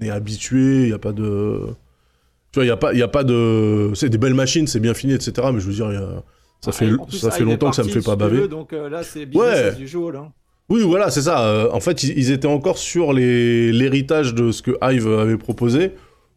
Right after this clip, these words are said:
Speaker 1: Bon, ok, cool. Euh, savoir que en fait, ils commencent à dire, « Bon, les gars, on va arrêter un peu, euh, les appareils avec, euh, un port U S B, euh, situé à un endroit complètement con et on va, on va essayer de faire des trucs un peu plus fonctionnels. » Moi, ça me semble pas débile.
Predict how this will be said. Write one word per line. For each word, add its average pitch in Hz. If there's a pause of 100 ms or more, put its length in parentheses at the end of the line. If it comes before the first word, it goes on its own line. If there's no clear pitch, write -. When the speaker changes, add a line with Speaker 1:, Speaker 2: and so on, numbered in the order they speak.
(100)
Speaker 1:
Bon, 151
ok, 123
cool. 147
Euh, 107 (480)
savoir 143
que 147
en 143
fait, 151
ils 127
commencent 135
à 135
dire, « 135
Bon, 135
les 135
gars, 135
on 110
va 107
arrêter 117
un 113
peu, 123 (120)
euh, 101 (500)
les 107
appareils 117
avec, 107
euh, 107
un 113
port 120
U 117
S 110
B, 117
euh, 117
situé 107
à 110
un 107
endroit 107
complètement 110
con 120
et 104
on 101
va, 104
on 104
va 104
essayer 107
de -
faire 113
des 107
trucs -
un 107
peu 104
plus 107
fonctionnels. » 120 (580)
Moi, 120
ça 120
me 113
semble 110
pas 107
débile. 110